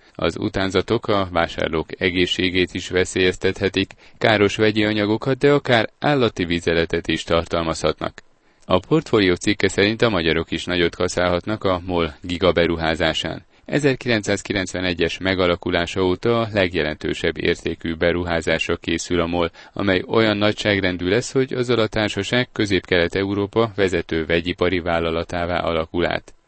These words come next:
A cég arra törekszik, hogy minél több magyar beszállítót vonjon be.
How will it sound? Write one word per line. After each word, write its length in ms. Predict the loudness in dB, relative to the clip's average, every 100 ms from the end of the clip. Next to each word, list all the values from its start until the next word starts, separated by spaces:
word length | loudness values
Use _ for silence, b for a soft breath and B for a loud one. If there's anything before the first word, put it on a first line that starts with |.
| b
A 100 | -4
cég 340 | -4 0 0 4
arra 280 | 4 4 4
törekszik, 500 | 4 2 2 -4 0
hogy 260 | 0 0
minél 280 | -4 -6 -6
több 240 | 0 0 0 -4
magyar 380 | -4 -2 -2
beszállítót 680 | 0 0 0 -2 -2 -2 -4
vonjon 380 | -4 -6 -6 -8
be. 160 | -10